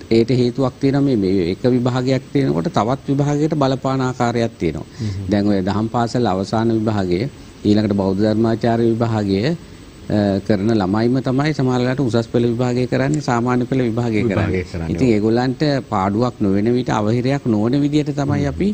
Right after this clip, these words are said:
Speaker 1: ඒ විභාග පැවැත්වීම සිදු කරන්නේ. මොකද ඒගොල්ලන් අර අනිකුත් විභාග වලට සූදානම් වෙන්න කාලයක් අවශ්‍යයි.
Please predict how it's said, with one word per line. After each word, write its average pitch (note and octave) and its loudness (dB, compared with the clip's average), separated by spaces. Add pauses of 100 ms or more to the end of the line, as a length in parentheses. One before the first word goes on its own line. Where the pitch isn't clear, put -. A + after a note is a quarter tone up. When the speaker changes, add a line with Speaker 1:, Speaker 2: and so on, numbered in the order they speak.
(380)
Speaker 1:
ඒ A#2+ 4
විභාග A2+ 0
පැවැත්වීම C3 0
සිදු B2 0
කරන්නේ. F#2 0
මොකද F#2+ -2
ඒගොල්ලන් G2+ 0
අර F#2+ -2 (160)
අනිකුත් G2+ -2
විභාග G2+ 0
වලට G2 0
සූදානම් A2+ 2
වෙන්න G2+ 0
කාලයක් F#2+ -2
අවශ්‍යයි. E2+ -2